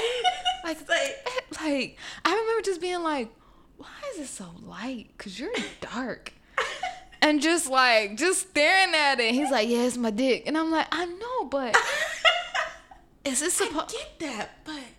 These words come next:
Speaker 2: It's so
Speaker 1: my
Speaker 2: li-, like, I just
Speaker 1: question
Speaker 2: couldn't get o-, he like, "Bro," like, I'm just like, "I'm sorry, your dick is light, you're dark," like, you know. And
Speaker 1: <laughs>
Speaker 2: I feel like th-, I literally be looking at dicks like,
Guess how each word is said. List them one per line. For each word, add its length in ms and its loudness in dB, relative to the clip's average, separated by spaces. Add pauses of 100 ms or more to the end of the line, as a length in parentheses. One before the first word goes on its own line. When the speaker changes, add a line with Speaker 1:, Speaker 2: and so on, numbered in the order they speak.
(160)
Speaker 2:
It's 160 -4
so 240 -4 (280)
Speaker 1:
my 200 0
Speaker 2:
li-, 60 6
like, 220 8
I 120 10
just 280 0
Speaker 1:
question 20 -6
Speaker 2:
couldn't 240 2
get 80 2 (100)
o-, 40 -2
he 100 2
like, 380 2 (300)
"Bro," 640 4
like, 400 -4 (200)
I'm 240 -2
just 180 -2
like, 280 0
"I'm 120 -4
sorry, 540 0
your 80 -4
dick 240 -10
is 100 -14
light, 380 0
you're 200 -10
dark," 560 -4 (160)
like, 140 -2
you 120 0
know. 280 -2 (380)
And 420 2 (1500)
Speaker 1:
<laughs> 540 -8
Speaker 2:
I 160 4
feel 180 4
like 180 2
th-, 140 -4
I 180 8
literally 340 2
be 80 0
looking 220 0
at 120 0
dicks 260 -2
like, 300 -6